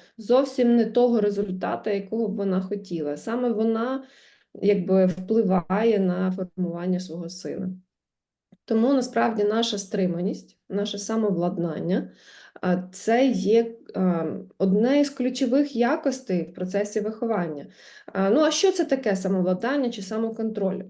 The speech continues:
Ви знаєте, на це питання стає все далі важче відповісти, бо ми живемо в культурі, яка прагне задовільнити всі бажання. «Я можу, значить буду. Я хочу, бо маю право».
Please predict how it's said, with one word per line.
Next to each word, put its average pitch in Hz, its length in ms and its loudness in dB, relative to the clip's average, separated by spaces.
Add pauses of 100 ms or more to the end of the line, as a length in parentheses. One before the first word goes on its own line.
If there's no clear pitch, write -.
(220)
Ви 190 300 -6
знаєте, 311 300 -2
на 226 160 -4
це 269 120 -2
питання 269 440 -4
стає 247 240 0
все 247 180 -4
далі 233 460 0 (180)
важче 247 360 0
відповісти, 214 500 -4
бо 214 100 -4
ми 233 160 0
живемо 247 320 -2
в 233 120 -10
культурі, 240 580 -2
яка 208 360 -4
прагне 233 480 -2
задовільнити 202 680 -2
всі - 380 -8
бажання. 165 640 -6 (520)
«Я 226 160 4
можу, 285 540 4
значить 226 540 0
буду. 170 600 -8
Я 202 220 2
хочу, 349 580 2
бо 220 140 -2
маю 196 280 0
право». 156 460 -8